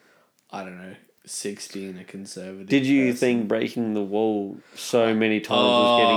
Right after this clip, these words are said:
Speaker 2: getting too
Speaker 1: I
Speaker 2: much?
Speaker 1: Yep. Fourth wall breakage, too damn high.
Speaker 2: Mm-hmm.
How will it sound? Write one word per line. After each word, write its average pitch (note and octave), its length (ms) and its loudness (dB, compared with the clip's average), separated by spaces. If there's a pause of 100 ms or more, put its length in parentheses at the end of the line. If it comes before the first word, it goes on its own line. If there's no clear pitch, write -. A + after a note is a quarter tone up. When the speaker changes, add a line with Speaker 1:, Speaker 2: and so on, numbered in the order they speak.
Speaker 2:
getting - 60 -10
too G#2+ 300 0
Speaker 1:
I F#2 80 -4
Speaker 2:
much? - 340 -18
Speaker 1:
Yep. A#2+ 240 0 (680)
Fourth C3 340 -2
wall A#2+ 140 0
breakage, A2 760 -4 (360)
too B2 220 -2
damn G#2 280 -2
high. G2 360 -6 (180)
Speaker 2:
Mm-hmm. G#2+ 240 -4